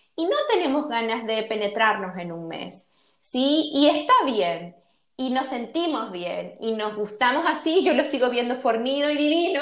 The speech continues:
<laughs> y él me sigue viendo divina. Entonces, yo sí creo,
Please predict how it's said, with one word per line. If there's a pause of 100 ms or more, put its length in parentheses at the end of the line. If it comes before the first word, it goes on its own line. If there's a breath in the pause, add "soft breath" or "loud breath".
(120)
<laughs>
y
él
me
sigue
viendo
divina. (640 soft breath)
Entonces, (120)
yo
sí
creo,